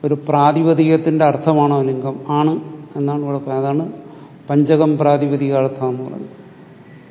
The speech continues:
സാധാരണ ഒരു പ്രാതിപതികം എന്ന് വെച്ചാൽ ഒരു ശബ്ദം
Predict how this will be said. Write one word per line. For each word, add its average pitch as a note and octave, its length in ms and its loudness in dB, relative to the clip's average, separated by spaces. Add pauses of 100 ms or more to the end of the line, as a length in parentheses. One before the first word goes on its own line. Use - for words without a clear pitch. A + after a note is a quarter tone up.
(2000)
സാധാരണ C#3 240 -2
ഒരു D3+ 260 0
പ്രാതിപതികം D#3+ 500 2
എന്ന് F3 140 4
വെച്ചാൽ F3+ 160 0
ഒരു F#3 80 0
ശബ്ദം D3 380 -2